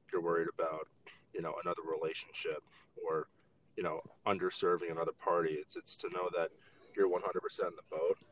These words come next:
And that's kinda how I operate is, you know, we're a hundred percent in, advocating for you in the market, and, you know, you're gonna get full, full transparent process with us. Um, to actually go out and say it, I think is, is pretty impactful. Um,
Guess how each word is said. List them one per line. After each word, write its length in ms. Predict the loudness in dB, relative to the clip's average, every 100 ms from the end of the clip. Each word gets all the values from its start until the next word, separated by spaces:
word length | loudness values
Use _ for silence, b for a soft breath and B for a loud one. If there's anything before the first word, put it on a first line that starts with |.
| -10
And 100 | -4
that's 140 | -4 -2
kinda 200 | -2 0
how 180 | 0 0
I 80 | -2
operate 480 | -4 -2 2 4 2 0
is, 180 | -10 -14 -18 B B B B B _
you 60 | -6
know, 140 | -4 -4
we're 160 | -2 0
a 80 |
hundred 180 | 2 0
percent 300 | -2 -2 -4 -4
in, 80 | -8 -10 B B -6 -6
advocating 400 | -6 -4 -4 -4
for 140 | -4
you 100 | -2
in 60 | -4
the 120 | -6
market, 420 | -8 -4 -2 -2 -4
and, 100 | -10 -16 _ _ -8
you 80 | -6
know, 60 |
you're 120 | -4
gonna 160 | -6 -10
get 120 | -12
full, 260 | -10 -8 -8 -8
full 140 | -10
transparent 520 | -8 -8 -8 -6 -8 -4
process 400 | -4 -4 -6 -12
with 100 | -10 -10
us. 180 | -10 -14 -18 B B B B -10 -4
Um, 400 | -4 -4 -8 -14 _ 4
to 100 | 4
actually 200 | 4 0
go 80 |
out 100 | 0
and 80 | 0
say 160 | -2 0
it, 220 | 0 0
I 60 | -4
think 100 | -10 -2
is, 100 | -2
is 320 | -2 -12 -12 -14
pretty 220 | -8 -8
impactful. 520 | -6 -6 -4 -4 -6 -6 -10 B B _ -2
Um, 420 | 0 0 -4